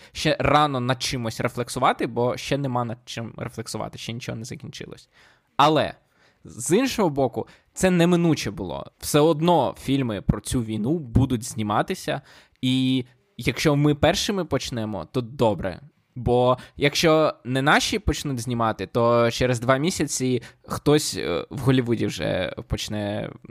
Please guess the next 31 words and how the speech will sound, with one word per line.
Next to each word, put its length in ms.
вже, 320
мабуть, 380
пишуться 380
три 200
якісь 300
сценарії 760
різні, 520
то 140
нехай 280
краще 460
ми 180
перші 420
почнемо 680
цей 380
неминучий 680
тренд. 320
Тобто 200
фільми 440
про 120
це 160
все 220
одно 280
вийдуть. 360
Так 140
само, 220
як 140
вийшов 320
фільм 340
про 140
ковід, 520
пам'ятаєш? 640